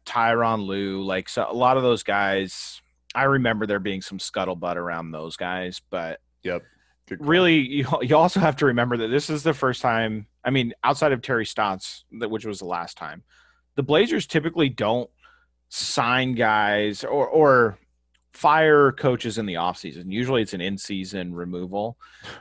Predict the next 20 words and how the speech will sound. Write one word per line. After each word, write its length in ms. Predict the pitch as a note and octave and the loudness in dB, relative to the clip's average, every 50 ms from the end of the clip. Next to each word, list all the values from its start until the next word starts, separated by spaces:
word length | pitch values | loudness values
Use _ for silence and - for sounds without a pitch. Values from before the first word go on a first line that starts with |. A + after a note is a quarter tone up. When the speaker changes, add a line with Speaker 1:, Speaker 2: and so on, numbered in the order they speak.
| - - | -8 -4
Speaker 1:
A-, 40 | A#2 A#2+ F2+ D2+ | -2 -2 0 0
and 180 | C3 C3+ C3 A2+ | 0 0 0 2
really, 760 | A#2+ C#3 C#3 C#3+ D3 C#3 C3+ B2+ A#2+ - - A#2 A#2+ A2+ - _ _ - | 4 4 6 6 6 4 4 2 0 -4 -6 -6 -6 -6 -10 _ _ -4
<laughs> 280 | G#2 A2 G2+ A#2+ - - | -4 -4 -2 -4 -2 0
outside 560 | A2 B2+ B2+ - - - B2 B2+ C3 B2+ B2+ | 2 2 2 0 2 2 4 4 4 4 4
of 200 | A#2 A2+ G#2+ G2+ | 2 2 0 -4
Stotts, 920 | - - - - - A2 G2 A2 D3 C3 F#2+ F2 F#2 G2+ G#2+ - - - | -8 -8 -8 -6 -2 0 2 4 4 4 2 0 0 -2 -4 -6 -10 -6
it 160 | - - A2 F#2+ | -4 -4 -2 0
goes 240 | G2 A2 G#2+ G#2 F#2+ | 0 0 0 2 2
all 160 | G#2+ G2+ A2+ | 0 0 2
the 60 | A2 | 2
way 160 | G#2+ A2 G#2 G2 | 2 2 0 2
back 300 | F#2 F#2+ F#2+ G2 - - | 0 0 -2 -2 -4 -8
to 100 | - F#2 | -12 -8
Rick 220 | F2 G2 G2 - | -6 -6 -6 -6
Adelman. 560 | F2 D#2+ E2 G2 A#2+ F#2+ D#2 D2 - _ - _ _ - - - - - _ | -6 -6 -4 -4 -4 -4 -8 -10 -18 _ -20 _ _ -20 -20 -20 -20 -20 _
So 640 | - - - A#2+ G#2+ G#2 G2 F#2+ F#2+ F#2+ G2 F#2+ - | -10 -2 2 2 4 4 2 2 0 0 -2 -4 -6
Speaker 2:
Mm-hmm. 160 | _ - A2+ B2+ | _ -4 -2 -2
Speaker 1:
it's, 240 | A#2+ - - - | -2 -2 -2 2
uh, 380 | D3+ C#3 C3+ C3 B2+ B2 A#2 A2+ | 4 6 6 6 6 4 4 2